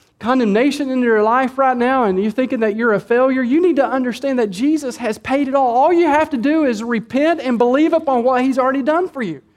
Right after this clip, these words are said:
All of your sin. There's not one that's too big that God won't forgive. He's paid for it all. Ephesians chapter two, verse eight. Most of you know this. "For by grace you have been saved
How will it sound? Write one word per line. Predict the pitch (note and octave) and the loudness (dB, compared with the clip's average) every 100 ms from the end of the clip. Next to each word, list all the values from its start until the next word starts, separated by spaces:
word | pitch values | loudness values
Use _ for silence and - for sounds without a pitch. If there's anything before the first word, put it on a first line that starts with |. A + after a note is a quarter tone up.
| _ _ _ _ _ _ - | _ _ _ _ _ _ 0
All | D#4+ G#4+ G#4 | 4 4 4
of | D4+ | 2
your | C#4+ | 0
sin. | C#4 C4 | 0 0
There's | D#4 B3+ | 0 4
not | E4 E4 | 2 4
one | D#4 F4 | 4 4
that's | E4 C#4 | 2 0
too | - E4+ D4+ | -2 0 2
big | C#4+ E4+ A3+ | 2 2 0
that | G3 A3 | -2 0
God | A3+ B3 B3+ | 0 0 0
won't | C4+ C4+ | -4 -4
forgive. | C4+ A#3 E4+ G#3 - _ _ _ _ _ _ _ _ _ | -6 -4 -4 -6 -12 _ _ _ _ _ _ _ _ _
He's | G3 | -12
paid | - A#3 - | -4 -4 -4
for | G#3 G3+ | -2 0
it | F#3 - _ _ _ _ _ | -2 -6 _ _ _ _ _
all. | F3+ F#3 B2+ C3 _ _ _ _ _ _ _ _ _ _ _ - | 0 0 -2 -12 _ _ _ _ _ _ _ _ _ _ _ -8
Ephesians | A#3+ F#3+ C#4 B3+ C4+ - | -6 0 0 2 0 0
chapter | C4+ B3 B3+ | -2 -2 -4
two, | A3 B3+ A#3+ | -4 -4 0
verse | A#3 A#3 | 0 0
eight. | C4+ C4+ E3+ | 0 0 -2
Most | G3+ A3+ A#3 | 0 0 0
of | A3 | -6
you | G3 | -2
know | G#3+ G#3+ | 2 2
this. | F#3+ A3 A3+ | 2 2 0
"For | - A#3 | -2 0
by | A3 A3 | 2 0
grace | G3 B3+ C#4 C4+ | 0 0 0 -2
you | A#3+ | -2
have | A3+ G#3+ | 0 0
been | F#3+ G#3+ | 0 -2
saved | G#3 B3+ A#3 G3+ B3 C4+ | -2 -2 2 2 0 -2